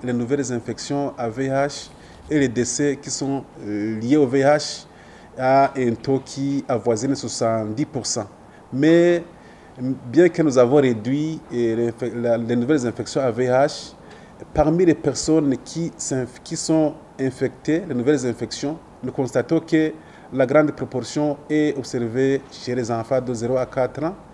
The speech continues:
ce qui est dû à la transmission mère-enfant. Il y a des mères qui sont en train de transmettre le V I H à, à, à, à, aux enfants.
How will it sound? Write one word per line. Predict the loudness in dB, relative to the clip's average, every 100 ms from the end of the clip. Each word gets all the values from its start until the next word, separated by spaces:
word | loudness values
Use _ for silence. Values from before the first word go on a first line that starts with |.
| -20 -20
ce | -8 -6
qui | -2 4
est | 4
dû | 2 -2 -4 -12 -20 -8 0
à |
la | 0
transmission | 2 -2 0 0 2
mère-enfant. | 4 4 2 0 -2
Il | 0
y |
a |
des | 2 2
mères | 0
qui | -2
sont | -6 -4 -4 -8 -20 -20 -8
en | -4 -2
train | -2
de | -4
transmettre | -4 -6 -4 -6 -6
le | -6
V | -4 0
I |
H | 0 0 -4 -8
à, | -6
à, | -2 -4 -4 -6 -8 -6
à, | -4 -4 -4
à, | -8 -8
aux | -4
enfants. | -2 -2 -2